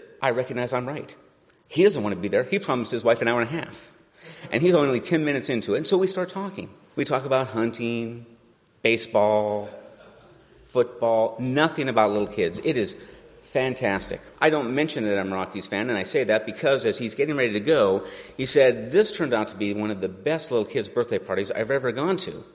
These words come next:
Are you gonna go to all the little kids' birthday parties?"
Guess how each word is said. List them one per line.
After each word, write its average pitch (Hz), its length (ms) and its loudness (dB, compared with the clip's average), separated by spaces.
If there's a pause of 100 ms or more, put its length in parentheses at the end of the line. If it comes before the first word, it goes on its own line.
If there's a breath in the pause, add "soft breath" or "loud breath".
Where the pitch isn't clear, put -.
(580)
Are 131 100 6
you 143 100 2
gonna 165 140 6
go 147 300 6
to - 160 -2
all 202 180 4
the 147 140 2
little 101 180 2
kids' 87 260 -2
birthday 90 300 -2
parties?" - 540 -4